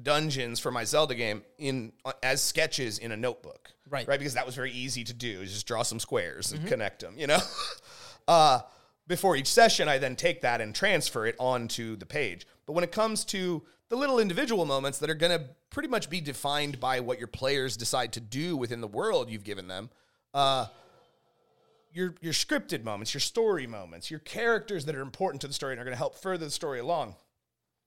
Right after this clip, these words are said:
Speaker 1: know who those people are before you start doing it.
Speaker 2: Oh, a hundred percent.
Speaker 1: Or, like I said, h-, read the book.
Speaker 2: So I have had, I've had moments of, uh,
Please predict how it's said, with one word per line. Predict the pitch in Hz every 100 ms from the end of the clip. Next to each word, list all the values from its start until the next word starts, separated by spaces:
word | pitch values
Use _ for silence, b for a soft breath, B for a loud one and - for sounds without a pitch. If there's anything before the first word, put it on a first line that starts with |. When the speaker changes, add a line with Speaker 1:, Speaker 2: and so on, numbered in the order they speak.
| _
Speaker 1:
know | 214
who | 226
those | 214 185
people | 185 131
are | 131
before | 120 110 117
you |
start | 101 95 85
doing | 87 -
it. | - _ _ _ _ _ _ -
Speaker 2:
Oh, | 202
a |
hundred | 180 208 -
percent. | 160 180 139 -
Speaker 1:
Or, | 254 180 185 -
like | 185
I | 202
said, | 220 117
h-, | - - -
read | 170 165
the |
book. | 170 - - - _ -
Speaker 2:
So | - 202
I | - 190
have | 208 190
had, | 202 190 170 135
I've | - 180 185
had | 196 165
moments | 175 180 175 170
of, | 170 156 131 - _ _ _ _ _
uh, | _